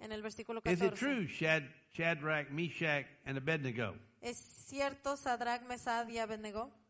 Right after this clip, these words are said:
Speaker 2: that you do not serve my gods or worship the image I've set up?"
Speaker 1: que no servís a mis dioses ni adoráis la estatua de oro que he levantado?
Speaker 2: So here's the test.
Speaker 1: Aquí está la prueba.
Speaker 2: Are you gonna serve the false gods?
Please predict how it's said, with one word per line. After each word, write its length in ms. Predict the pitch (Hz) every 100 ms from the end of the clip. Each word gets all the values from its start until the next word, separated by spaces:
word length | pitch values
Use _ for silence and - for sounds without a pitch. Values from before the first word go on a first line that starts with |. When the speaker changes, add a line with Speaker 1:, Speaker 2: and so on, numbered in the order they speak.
| -
Speaker 2:
that 140 | 127
you 120 | 135 180
do 140 | 196
not 200 | 180 160
serve 400 | - 175 170 156 127 - _ _ _
my 200 | 120 131
gods 400 | 123 156 170 160
or 80 | 131
worship 380 | 131 160 139 131 - - _ -
the 260 | 175 196
image 340 | 294 254 127 131
I've 160 | 113
set 240 | - 139 113
up?" 200 | 95 98 - _
Speaker 1:
que 120 | 233
no 200 | 226 247
servís 520 | 269 294 285 277 277 277
a 80 |
mis 220 | 254 262 240
dioses 440 | 254 262 277 254
ni 120 | 254
adoráis 380 | 226 226 226 233
la 80 | 247
estatua 420 | - 247 240 254
de 80 | 233
oro 240 | 233 233
que 160 | 240 233
he 20 | 226
levantado? 600 | 226 220 226 220 247 320 _ -
Speaker 2:
So 80 | 139
here's 220 | 131 135
the 80 | 175
test. 400 | 240 262 95 - - _ -
Speaker 1:
Aquí 200 | 196 202
está 240 | 196 220
la 100 | 226
prueba. 360 | 226 277 247 170 113
Speaker 2:
Are 140 | 110
you 180 | 120 180
gonna 280 | 190 190 175
serve 580 | - 160 127 123 131 127 -
the 80 | 107
false 300 | 127 127 135
gods? 340 | 107 87 107